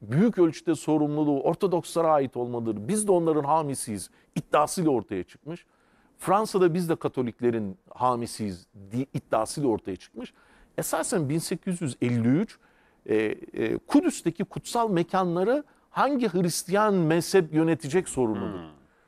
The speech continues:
Speaker 1: Osmanlı Devleti burada bir denge kurmaya çalışmış. Ve, e, işte ikinci Mahmut döneminde mesela çok şeydir. E, bir kapının açılış anahtarını mezhep, e, temsilcilerinden birisine vermiştir.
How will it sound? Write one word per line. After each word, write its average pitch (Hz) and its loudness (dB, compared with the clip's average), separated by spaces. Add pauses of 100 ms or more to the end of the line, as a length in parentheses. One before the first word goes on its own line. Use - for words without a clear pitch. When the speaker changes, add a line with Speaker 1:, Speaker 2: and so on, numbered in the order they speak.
(180)
Speaker 1:
Osmanlı 233 0
Devleti 147 4
burada 190 2
bir 117 -4
denge 120 -2
kurmaya 131 -2
çalışmış. 101 -6 (840)
Ve, 143 0 (540)
e, 92 -2
işte - -4
ikinci 107 -4
Mahmut 101 -2
döneminde 90 -6
mesela 90 -4
çok - -4 (240)
şeydir. - -4 (1300)
E, 90 -8
bir 160 2
kapının 123 -2 (100)
açılış 123 -2
anahtarını 104 -2 (680)
mezhep, 117 0 (240)
e, 117 -4
temsilcilerinden 104 -4
birisine 180 0
vermiştir. 160 0